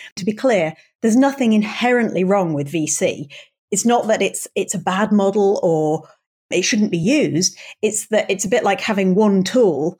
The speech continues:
and then trying to work out how you can solve every problem with that one tool. Whereas I'm suggesting if we had a wider range of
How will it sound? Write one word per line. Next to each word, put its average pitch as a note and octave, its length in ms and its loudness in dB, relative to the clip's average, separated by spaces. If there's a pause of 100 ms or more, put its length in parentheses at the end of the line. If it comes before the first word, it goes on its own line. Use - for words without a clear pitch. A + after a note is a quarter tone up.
(100)
and F#3+ 140 0
then F#3 100 2
trying F#3 220 0
to F3+ 80 -2
work F3 280 0
out D#3+ 340 -2 (380)
how - 160 -2
you F#3 120 2
can F#3 140 -2
solve F#3 200 0
every E3+ 220 -2
problem F3+ 320 -4
with E3+ 160 -4
that - 180 -10
one D#3 240 -6
tool. G3 380 2
Whereas E3 320 -2 (360)
I'm G3 180 0
suggesting F#3 520 -2
if E3 160 -6
we E3+ 80 -2
had G3+ 300 -4
a F3+ 80 2
wider F#3 600 0
range F3+ 520 0
of D#3 220 -4